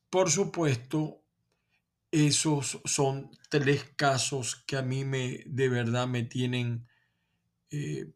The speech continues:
preocupado. No hablo del caso de Venezuela porque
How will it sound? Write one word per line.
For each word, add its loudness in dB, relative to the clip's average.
preocupado. 8
No 8
hablo 10
del 4
caso 4
de 6
Venezuela 2
porque -2